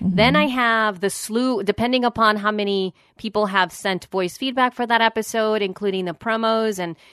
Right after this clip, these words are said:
Speaker 2: anything like that, that I have to add to it. So that's, like, I, I, I, honestly, it's between fifteen and twenty, uh, files per show. And that's just the audio files. That's not the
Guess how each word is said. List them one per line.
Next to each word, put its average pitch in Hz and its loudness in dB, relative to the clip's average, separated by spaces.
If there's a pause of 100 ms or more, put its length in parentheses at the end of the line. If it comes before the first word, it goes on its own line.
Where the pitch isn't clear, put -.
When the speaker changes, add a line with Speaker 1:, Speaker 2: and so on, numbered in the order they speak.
(100)
Speaker 2:
anything 202 -2
like 170 -4
that, 185 2 (280)
that 185 2
I 175 4
have 175 -4
to - -8
add 156 -2
to 156 -8
it. 156 -6
So 202 -4
that's, 240 2
like, 196 -2 (200)
I, 214 -2
I, 220 0
I, 220 2
honestly, 240 2
it's 170 -8
between 208 -4
fifteen 226 -2
and 190 -2
twenty, 202 -4 (180)
uh, 170 -4
files 175 2
per 196 2
show. 180 2 (300)
And 202 -2
that's 233 0
just - -6
the 202 -10
audio 190 2
files. 143 -4
That's 196 -4
not 196 -4
the 156 -4